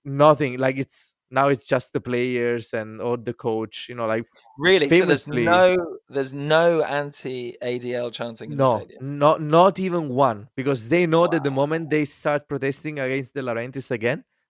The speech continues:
Speaker 1: they're out of the stadium. And, you know, this is coming from, you know, people who, you know, were supposed to be very hardcore, and they were pri-, they were proud about the fact that they were, in a way,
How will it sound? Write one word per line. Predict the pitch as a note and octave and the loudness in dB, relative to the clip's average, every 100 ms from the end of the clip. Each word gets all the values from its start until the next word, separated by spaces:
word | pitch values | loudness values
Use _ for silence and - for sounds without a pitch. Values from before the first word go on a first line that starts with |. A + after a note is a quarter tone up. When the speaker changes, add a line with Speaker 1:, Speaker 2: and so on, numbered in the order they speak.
| - | 2
Speaker 1:
they're | C#3 | 4
out | C3 C3+ | 6 2
of | B2+ | 2
the | A2+ | -6
stadium. | - A#2+ G#2 G2 F2+ A#2 _ _ _ | -6 -6 -6 -10 -16 -20 _ _ _
And, | C3+ C3+ C#3 | -6 -6 0
you | D#3 | 0
know, | D3 B2+ | 2 -2
this | C3+ D3+ | -2 -4
is | D3+ | -4
coming | - D#3 D3 C#3+ | 2 2 2 -4
from, | - C3 B2+ A#2 _ _ - | -2 -2 -2 -14 _ _ -6
you | |
know, | D3+ B2 | -2 -2
people | - D#3 D3+ D3+ C#3+ C#3 C#3 _ _ | -2 -4 2 4 4 2 -4 _ _
who, | C3 C3+ B2+ A#2+ _ _ _ _ _ _ _ | -6 -2 -2 -6 _ _ _ _ _ _ _
you | C3+ | -8
know, | A#2 | -4
were | A#2+ | -2
supposed | - A#2+ - B2 - | -2 -6 -6 -6 -6
to | |
be | B2 | -4
very | A#2+ B2+ | 0 0
hardcore, | A#2+ A#2+ B2 - C3 B2 A#2+ A2+ | 0 0 0 -2 -2 0 0 -2
and | A#2 A#2 | -4 -4
they | A#2+ C3 B2+ _ _ _ _ _ - | -2 -2 -4 _ _ _ _ _ -8
were | B2 B2 - - | -2 -2 -2 -2
pri-, | C3 B2+ B2 G#2+ | 2 4 2 -2
they | B2+ C3 | -2 0
were | C#3 | 0
proud | B2+ - C3 C3+ B2+ | -2 2 4 4 2
about | A#2+ A#2+ A#2 | 0 0 0
the | A2+ | -2
fact | B2+ A#2+ | -4 -2
that | A#2+ | -4
they | A#2 | -4
were, | A#2+ A#2+ A#2 A#2 _ _ _ _ - | -2 0 0 -4 _ _ _ _ -8
in | D#3+ | 0
a | D#3 | 2
way, | C#3 C#3 A2+ | 4 2 0